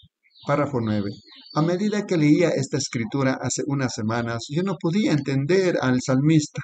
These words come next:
¿Cómo es que él, siendo un profeta, diría, "Mejor es tu misericordia que la vida"? La cosa más preciosa que hay en este mundo entero es la vida. Y después de leerla,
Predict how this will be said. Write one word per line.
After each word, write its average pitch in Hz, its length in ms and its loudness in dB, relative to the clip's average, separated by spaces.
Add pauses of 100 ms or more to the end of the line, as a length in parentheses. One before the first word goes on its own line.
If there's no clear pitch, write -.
(100)
¿Cómo 294 280 2
es 151 200 4
que - 160 0
él, 180 220 2
siendo 156 380 4
un 117 180 0
profeta, 123 560 0
diría, 127 400 8 (100)
"Mejor 127 440 0
es 160 120 -2
tu - 120 -6
misericordia 131 760 -2
que 151 80 -6
la 147 140 0
vida"? 165 260 0 (920)
La 151 120 2
cosa 156 320 0
más 165 420 0
preciosa 151 720 0
que 131 160 2
hay 170 240 2
en 127 160 2
este 123 280 -4
mundo 120 300 0
entero 123 460 0
es 131 100 2
la 156 140 2
vida. 208 260 0 (800)
Y 160 80 4
después 170 360 4
de 220 100 4
leerla, 151 500 4